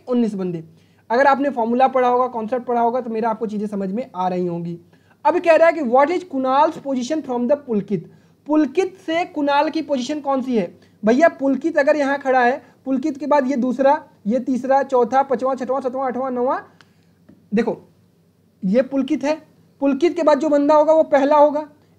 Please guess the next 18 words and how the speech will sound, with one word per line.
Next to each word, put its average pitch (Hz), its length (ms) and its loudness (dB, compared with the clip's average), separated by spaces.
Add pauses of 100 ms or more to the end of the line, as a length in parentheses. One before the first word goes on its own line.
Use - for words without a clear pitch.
इसी 247 140 -4
तरह 330 160 -2
से 302 120 -2
पुलकित 285 340 -4
के 302 100 -6
बाद 294 200 2
नौ 254 260 4
बंदे 302 300 2
हैं, 320 140 -4 (220)
नौ 262 280 4
बंदे 330 300 0
के 339 80 -6
बाद 339 200 2
ये 339 100 -2
दसवां 277 500 0
बंदा 294 260 2
कौन 285 240 -2
होगा? 285 240 -4